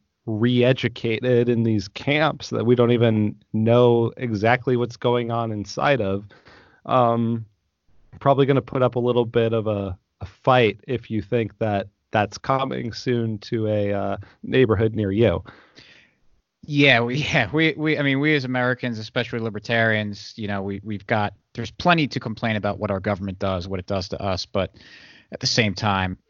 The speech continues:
Speaker 2: I mean, you look at videos of that and you realize <laughs> how lucky,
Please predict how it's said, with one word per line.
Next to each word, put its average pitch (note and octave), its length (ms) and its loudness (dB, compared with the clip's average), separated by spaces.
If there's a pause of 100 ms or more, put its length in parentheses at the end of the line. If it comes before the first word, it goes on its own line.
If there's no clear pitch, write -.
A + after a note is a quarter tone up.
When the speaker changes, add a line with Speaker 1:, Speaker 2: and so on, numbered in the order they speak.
Speaker 2:
I A2 60 -6
mean, F#2 220 -4
you G2+ 100 -4
look G#2+ 120 0
at G2+ 80 -10
videos G2 320 -2
of G2 60 -2
that F#2 400 0
and F#2 520 -4 (100)
you G2 120 -6
realize F#2 480 0 (340)
<laughs> D3 160 0
how B2+ 280 2
lucky, A2 460 0